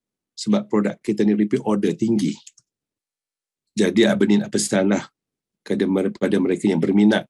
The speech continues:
membuat en-, network marketing ataupun M L M, dengar. Sekiranya anda nak berjaya, dalam M L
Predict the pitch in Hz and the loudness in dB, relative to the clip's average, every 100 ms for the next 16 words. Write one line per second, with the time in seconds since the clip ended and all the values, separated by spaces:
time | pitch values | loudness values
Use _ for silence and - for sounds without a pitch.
0 | _ - 87 87 85 - 92 101 104 95 | _ -4 -2 -2 -4 -4 -2 -2 -2 -2
1 | 85 87 - - - 98 90 90 90 82 | 0 -2 -4 -4 0 0 0 -8 -6 -4
2 | 92 92 92 82 - 107 123 127 _ - | -4 -4 -2 -2 -2 -2 -2 -4 _ -2
3 | 90 82 71 - _ _ _ _ _ _ | 0 0 -4 -12 _ _ _ _ _ _
4 | _ _ _ _ _ _ _ _ _ - | _ _ _ _ _ _ _ _ _ -20
5 | - _ _ _ - - 127 117 107 107 | -20 _ _ _ -10 -2 2 4 2 2
6 | 107 107 104 101 98 82 80 80 - _ | 4 2 2 -2 -2 -2 -2 -6 -12 _
7 | _ _ - - _ _ _ _ _ _ | _ _ -20 -20 _ _ _ _ _ _
8 | - 92 95 98 104 | -4 -2 0 2 0